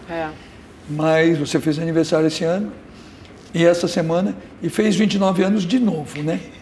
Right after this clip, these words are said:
Speaker 1: <laughs> Eu tô descendo.
Speaker 2: Não,
Speaker 1: É
Speaker 2: e
Speaker 1: que assim, você vai e volta,
Speaker 2: Não, e eu
Speaker 1: vai e
Speaker 2: posso
Speaker 1: volta.
Speaker 2: falar isso tranquilamente, porque eu tenho um fenômeno parecido na minha casa.
Speaker 1: Conheço.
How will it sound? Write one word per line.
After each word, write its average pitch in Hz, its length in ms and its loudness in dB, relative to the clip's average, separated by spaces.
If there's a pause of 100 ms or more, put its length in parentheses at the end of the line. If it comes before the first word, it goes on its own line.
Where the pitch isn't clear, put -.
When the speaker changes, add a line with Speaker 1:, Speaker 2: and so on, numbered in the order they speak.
(100)
Speaker 1:
<laughs> - 1000 -12
Eu 220 80 0
tô - 140 -2
descendo. 240 600 -2 (960)
Speaker 2:
Não, 175 300 2 (240)
Speaker 1:
É 190 60 4
Speaker 2:
e 185 60 2
Speaker 1:
que 180 80 0
assim, 285 240 0
você 240 140 -4
vai 294 480 2
e 302 40 -2
volta, 220 440 2
Speaker 2:
Não, 247 200 6
e 214 40 6
eu 226 40 8 (140)
Speaker 1:
vai - 80 2
e 226 100 4
Speaker 2:
posso 208 220 2
Speaker 1:
volta. 180 160 4
Speaker 2:
falar 170 160 6
isso 175 240 0
tranquilamente, 151 1040 -2 (440)
porque 160 220 -2
eu 175 80 0
tenho 196 260 2
um 190 60 2
fenômeno 180 540 -2
parecido 180 600 0
na 180 140 -2
minha 190 220 0
casa. 165 500 0 (200)
Speaker 1:
Conheço. 196 760 -6